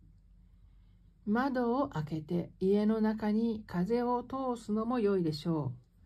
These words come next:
冬のよどんだ空気を浄化しましょう。ただ、風は関係を弱らせるものでもあります。風に当たりたくないな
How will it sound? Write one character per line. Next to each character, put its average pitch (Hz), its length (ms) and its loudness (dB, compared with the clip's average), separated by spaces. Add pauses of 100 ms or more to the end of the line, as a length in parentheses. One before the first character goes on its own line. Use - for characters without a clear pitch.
(440)
冬 175 340 6
の 175 140 8
よ 170 180 6
ど 196 200 4
ん 226 100 2
だ 226 160 0
空 262 300 -2
気 208 240 2
を 226 180 4
浄 170 240 0
化 214 160 -4
し 220 140 -8
ま 233 120 -2
し 233 120 -6
ょ 202 240 -2 (640)
う。 - 40 -14
た 285 100 -4
だ、 240 200 -2 (800)
風 180 460 0
は 277 240 -2 (680)
関 320 520 0
係 180 380 2
を 165 220 2
弱 151 300 2
ら 247 160 -2
せ 240 160 0
る 185 160 2
も 156 160 0
の 180 160 2
で 165 160 2
も 220 220 0
あ 147 40 -8
り 147 100 -8
ま - 120 -16
す。 - 220 -20 (1000)
風 151 340 2
に 156 280 2
当 156 120 -6
た 202 140 -2
り 220 140 0
た 226 120 0
く 208 140 0
な 175 160 4
い 208 100 2
な 202 400 -2